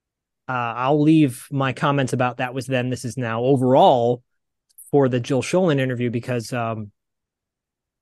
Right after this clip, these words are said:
I have a lot to say about it to Jill and her performance in that movie. But that film impacted me in many, many ways. Um, Stepfather's funny because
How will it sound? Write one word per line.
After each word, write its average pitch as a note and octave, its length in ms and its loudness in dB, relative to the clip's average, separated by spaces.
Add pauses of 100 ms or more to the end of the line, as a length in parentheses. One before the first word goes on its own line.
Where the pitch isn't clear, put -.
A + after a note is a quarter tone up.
(180)
I C3 100 -2
have C#3 100 0
a C#3 40 -2
lot B2+ 200 0
to B2+ 60 -12
say D3+ 220 0
about B2+ 240 0
it B2 140 -6
to G3 180 2
Jill C3 460 0 (280)
and C3+ 140 -6
her D3+ 160 -4
performance C3+ 460 -4
in C#3+ 120 2
that B2+ 180 -2
movie. C#3+ 400 0
But A#2+ 140 -6
that C3+ 180 -2
film C#3+ 380 -2 (300)
impacted C#3+ 480 -2
me B2+ 160 -2
in A#2+ 220 -4
many, D3 360 0
many B2 260 -2
ways. A#2 540 -8 (500)
Um, B2 600 0
Stepfather's E3 600 2
funny E3 380 0
because A#2+ 800 -6